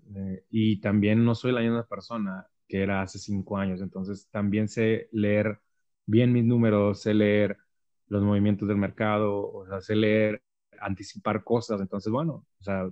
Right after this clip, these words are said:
debo de confiar en lo que he aprendido y debo de confiar en lo que me ha llevado a estar cinco años en un negocio que hace cinco años nadie daba un peso por ellos y ahorita, bueno, somos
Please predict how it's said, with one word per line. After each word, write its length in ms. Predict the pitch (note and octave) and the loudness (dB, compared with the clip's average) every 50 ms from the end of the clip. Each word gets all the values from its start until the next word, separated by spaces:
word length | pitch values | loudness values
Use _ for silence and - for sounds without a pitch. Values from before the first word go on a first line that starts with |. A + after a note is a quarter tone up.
| - | -2
debo 220 | - A2+ A2+ B2 C3+ | 0 2 4 4 4
de 120 | B2 B2+ | 2 2
confiar 540 | - G#2+ G#2 G2+ - A#2 A2 A2 A2+ - A2+ | 0 -2 -2 -2 0 0 0 0 0 -2 -2
en 80 | G#2 | -2
lo 120 | G#2 G2+ F#2+ | -2 -2 -2
que 100 | - A2 | -6 -8
he 20 | |
aprendido 580 | G2+ G2 - G#2+ G2+ G#2 A2 A#2 B2 B2+ C3+ C3 | -8 -8 -8 -6 -2 0 0 2 2 2 0 0
y 60 | A2+ | -2
debo 180 | G2 G2+ G#2 G#2+ | -2 -4 -6 -6
de 80 | G2+ | -8
confiar 500 | - - - - - G#2+ G#2 G#2 G#2+ - _ _ _ _ _ _ _ _ _ _ | -10 -16 -16 -8 -6 -4 -4 -4 -6 -8 _ _ _ _ _ _ _ _ _ _
en 140 | - G2+ G2+ | -6 -4 -4
lo 100 | G2+ F#2+ | -4 -4
que 100 | - G#2 | -2 0
me 120 | G2+ G#2+ | 2 4
ha 20 | A2 | 4
llevado 480 | A2 A2 G#2+ A2 A2 A2+ A#2+ A#2+ A2 | 4 4 4 4 4 2 2 2 0
a 60 | F#2+ F#2+ | -2 -6
estar 260 | - - A2 G#2 G#2 | -6 -6 -6 -6 -6
cinco 340 | - A#2+ A#2+ B2 A#2 B2+ C#3 | -4 -6 -6 -4 -2 0 0
años 380 | D3 D#3 D#3 D#3+ D#3+ D#3 C3 | 2 2 4 4 2 2 0
en 160 | A2+ G#2+ G#2+ | -2 -2 0
un 180 | G#2+ G#2+ G#2+ G#2+ | 0 0 0 0
negocio 720 | G#2+ G#2 G2+ G#2+ A2+ B2 B2+ A#2 - - D3 D3+ E3 F3+ - _ _ _ _ _ _ _ _ _ _ _ _ | -2 -2 0 0 0 0 0 -2 -4 -4 -4 -4 -4 -6 -8 _ _ _ _ _ _ _ _ _ _ _ _
que 280 | - B2 G#2+ G#2 G#2 G#2 | -4 0 0 2 2 2
hace 200 | G#2 G#2 G#2+ A2+ | 0 0 -2 -2
cinco 300 | G#2 A2+ A#2 A#2 A#2+ B2 | 0 0 0 0 0 0
años 260 | B2 B2+ C3+ C#3 C3+ | 0 0 0 0 0
nadie 280 | B2 B2 A#2+ A#2+ B2 A#2 | 0 0 0 2 4 4
daba 160 | A#2 A2+ A#2 | 4 4 4
un 180 | A#2 A2+ A2 - | 2 2 0 -2
peso 340 | - B2 G#2+ - B2 A#2 - | -4 -4 -4 -4 -6 -4 -2
por 140 | B2 C3+ | 0 4
ellos 420 | D3+ D#3+ D#3+ E3+ F3+ F#3 F3 - - - | 4 6 6 6 6 4 0 -4 -6 -4
y 280 | B2 A#2 A#2 A#2 A2+ | -2 0 0 0 -2
ahorita, 420 | G#2+ G2+ G#2 G#2+ A2 G#2 - - A#2+ | -2 -2 0 0 0 -2 -2 -4 -4
bueno, 400 | A2 A2 A2 A2+ A2+ A2 G#2 - | -2 -2 -2 -2 -2 -4 -6 -10
somos 540 | _ G#2 G2+ G#2 G#2+ G2+ - - _ _ | _ -12 -8 -8 -8 -8 -10 -14 _ _